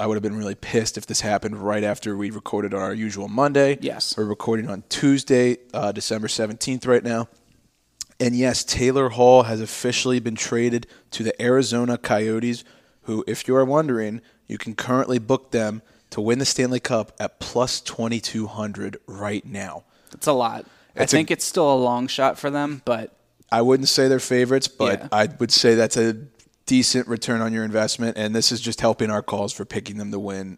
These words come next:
Speaker 1: their division at the start of the year.
Speaker 2: Yeah.
Speaker 1: So do you wanna dive in on what the trade entails?
Speaker 2: Yes. So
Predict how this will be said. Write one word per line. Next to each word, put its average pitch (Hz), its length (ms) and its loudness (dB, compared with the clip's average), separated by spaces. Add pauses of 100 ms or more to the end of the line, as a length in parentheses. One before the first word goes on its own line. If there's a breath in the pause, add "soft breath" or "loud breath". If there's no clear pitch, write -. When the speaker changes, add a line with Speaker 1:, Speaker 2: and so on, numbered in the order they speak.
Speaker 1:
their 107 200 -10
division - 400 -12
at 104 80 -14
the - 60 -14
start - 240 -8
of - 60 -10
the 80 60 -10
year. 85 220 -10 (120)
Speaker 2:
Yeah. 123 180 -4 (420 soft breath)
Speaker 1:
So 107 280 0
do 107 80 -6
you 113 80 0
wanna 113 140 -2
dive 107 320 0
in 107 100 -4
on 101 160 -6
what 104 160 -4
the 107 80 -10
trade 104 320 -4
entails? 101 440 -6 (260)
Speaker 2:
Yes. - 420 -4
So 123 640 2